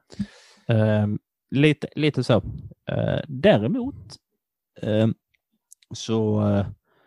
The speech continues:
startar ju vissa franska adelsmän, eh, var ju ganska otrevliga herrar, eh, så att de, de, eh, stöttade, eh,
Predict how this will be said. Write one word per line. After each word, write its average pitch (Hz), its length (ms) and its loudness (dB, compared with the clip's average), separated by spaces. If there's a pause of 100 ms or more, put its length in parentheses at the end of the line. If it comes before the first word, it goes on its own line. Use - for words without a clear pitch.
(640)
startar 110 520 -4
ju 110 140 0
vissa 123 640 2
franska 143 680 -6
adelsmän, 110 760 2 (160)
eh, 92 280 4
var 92 300 4
ju 78 440 4
ganska 98 440 -6 (240)
otrevliga 110 760 2
herrar, 131 380 6 (440)
eh, 107 320 6
så 113 160 4
att 107 180 2
de, 110 420 8 (420)
de, 107 500 4
eh, 104 220 2
stöttade, 101 1000 6 (560)
eh, 110 460 0